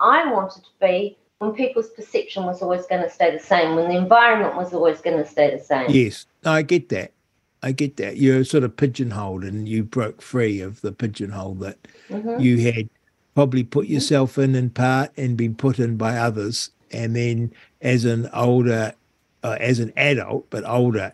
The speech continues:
Speaker 2: adult, not just a young adult, you say, "Okay, this is who I am and this is who I'm
Speaker 1: Mm-hmm.
Speaker 2: going to be." And you feel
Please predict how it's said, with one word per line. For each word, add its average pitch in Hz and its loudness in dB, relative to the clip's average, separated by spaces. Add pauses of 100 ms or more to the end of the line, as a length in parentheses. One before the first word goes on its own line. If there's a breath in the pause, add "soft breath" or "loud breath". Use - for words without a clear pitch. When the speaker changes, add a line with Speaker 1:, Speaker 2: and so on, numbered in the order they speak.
Speaker 2:
adult, 98 -8
not 98 -8
just 110 -10
a 107 -8
young 110 -4
adult, 90 -10 (360 soft breath)
you 117 0
say, 135 2
"Okay, 156 0
this 131 -4
is 147 -6
who 151 2
I 135 2
am 110 -2
and 107 -6
this 135 -2
is 117 -6
who 117 0
I'm 117 -2
Speaker 1:
Mm-hmm. 98 -4
Speaker 2:
going 113 -2
to 107 -6
be." 107 -2
And 117 -4
you 120 0
feel 147 4